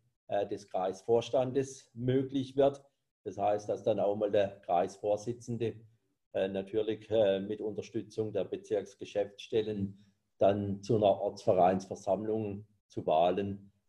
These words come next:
einladen kann. Und dass da ein bisschen Druck drauf kommt, haben wir auch beschlossen, dass wenn halt über drei Jahre, äh, nichts mehr geht, dass auch, wenn nicht einmal mehr gewählt wird, dass dann auch die Zuwendung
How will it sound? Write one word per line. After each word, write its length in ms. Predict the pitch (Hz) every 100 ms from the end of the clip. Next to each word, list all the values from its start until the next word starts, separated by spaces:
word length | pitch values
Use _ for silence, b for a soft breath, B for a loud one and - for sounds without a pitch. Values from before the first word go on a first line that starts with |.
| _
einladen 640 | - 98 113 120 117 117 127
kann. 280 | 123 123
Und 360 | 127 110 104 -
dass 200 | 101 98
da 120 | 113
ein 60 | 98
bisschen 280 | 123 113 107
Druck 240 | 131 127
drauf 320 | 135 131 123
kommt, 340 | 139 131 127 - B B _ _
haben 200 | - 104
wir 120 | 113 104
auch 140 | 101
beschlossen, 520 | 107 - 110 107 123
dass 240 | 110 101 -
wenn 260 | 107 101
halt 280 | 98 98 98
über 500 | - 101 101 98 -
drei 200 | - 92
Jahre, 580 | 107 104 101 98 107 - - _ _ _ _ _ -
äh, 300 | 101 95 87 -
nichts 320 | 123 117 117
mehr 160 | 135 120
geht, 500 | 131 123 127 127 -
dass 160 | 101
auch, 280 | 101 98 98 - -
wenn 240 | 95 90 - _ _
nicht 180 | - 110
einmal 160 | 107 104
mehr 200 | 95 90
gewählt 520 | - 90 104 113 120
wird, 240 | 135 - - _ _ _ _ _
dass 200 | 95 98
dann 200 | 110 104
auch 140 | 110
die 160 | 107 104
Zuwendung 800 | - 127 117 117 113 113 92